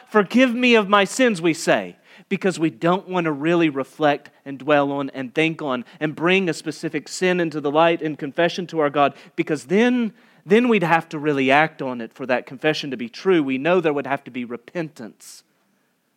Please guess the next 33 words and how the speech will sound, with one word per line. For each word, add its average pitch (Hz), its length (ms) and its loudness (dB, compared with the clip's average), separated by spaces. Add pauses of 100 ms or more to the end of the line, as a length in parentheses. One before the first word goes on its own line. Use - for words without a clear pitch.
There 165 120 0
might 175 180 2
have 165 140 2
to 165 60 -6
be 160 120 0
further 190 380 2
confession. 123 720 -6 (380)
There 175 120 2
might 175 180 4
have 170 140 0
to 180 60 -8
be 165 180 2
action 185 460 2
concerning 151 480 -4
that 135 160 -2
sin. 139 180 -8 (160)
So 233 340 2 (120)
we 262 120 2
just 240 200 0
say 233 140 4
a 202 60 4
general 247 460 2
confession 170 640 0 (200)
because 208 340 2
we 190 120 2
want 190 240 2
to 170 80 -2
feel 277 520 4
better 135 580 2 (1300)
and 160 240 2
silence 233 1120 0 (920)
the 147 80 -10
conviction 135 760 -6